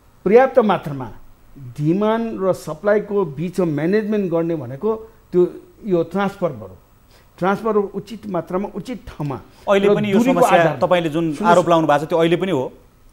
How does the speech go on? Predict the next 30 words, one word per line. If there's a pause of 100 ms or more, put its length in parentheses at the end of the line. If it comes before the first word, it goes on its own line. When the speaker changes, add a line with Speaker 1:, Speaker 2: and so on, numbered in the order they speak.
Speaker 1:
अहिले
के
कुरा
गरिरहेको
छु
मैले,
आजको
कुरा
गरिरहेको
छु।
Speaker 2:
ट्रान्सफर्मर
बिग्रियो
भनेर
पैसा
खाने
कर्मचारी
अहिले
Speaker 1:
पैसा
Speaker 2:
पालिराख्नु
Speaker 1:
खाने।
Speaker 2:
भएको
छ
उहाँहरूले।
Speaker 1:
तपाईँको
उहाँसँग
फलान
ठाउँमा
ट्रान्सफर्मर
बिग्रियो
भन्छ,